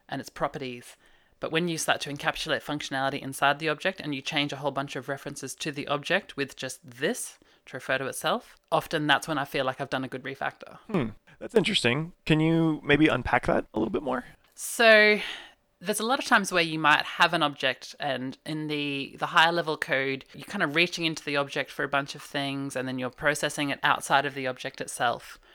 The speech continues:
Speaker 1: So it kind of hides a lot of the implementation details in that higher layer.
Speaker 2: For sure.
Speaker 1: It's kind of like, yeah, what I was saying about how anytime I change a reference to the object, you know, like, dollar invoice might become dollar this when you encapsulate something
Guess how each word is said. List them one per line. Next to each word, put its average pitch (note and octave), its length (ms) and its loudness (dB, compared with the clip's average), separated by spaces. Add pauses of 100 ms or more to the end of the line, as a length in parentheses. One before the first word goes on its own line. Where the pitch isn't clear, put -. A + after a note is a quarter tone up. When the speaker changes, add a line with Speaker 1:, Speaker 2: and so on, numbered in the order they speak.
(340)
Speaker 1:
So - 120 -14
it - 60 -20
kind F3+ 120 -2
of D3+ 60 -2
hides C3+ 420 4
a C#3 40 -6
lot B2+ 180 -2
of B2 100 -12
the B2 300 -6
implementation D3 640 -6
details B2 760 -6
in C#3+ 120 -8
that B2+ 140 -4
higher B2 340 0
layer. B2+ 460 -4 (240)
Speaker 2:
For B2+ 100 -8
sure. A2+ 380 -2 (180)
Speaker 1:
It's - 140 -8
kind F#3+ 180 2
of F3+ 60 2
like, D#3+ 160 2
yeah, C#3+ 100 0
what D3+ 160 2
I C#3+ 40 4
was C3 120 0
saying C3 300 -6
about B2+ 240 -4
how B2 200 0
anytime C3+ 360 -6
I B2 60 0
change C3 280 -6
a B2+ 60 -4
reference C3+ 420 -4
to D3 120 -10
the B2+ 120 -6
object, C3 600 -4 (720)
you C3 60 -10
know, B2 100 -8
like, A#2 160 -8 (100)
dollar B2+ 240 -2
invoice B2 540 -6
might B2+ 160 -6
become B2+ 240 -10
dollar B2 240 -4
this C3+ 240 -8
when B2 100 -8
you A#2+ 100 -10
encapsulate - 580 -8
something - 200 -14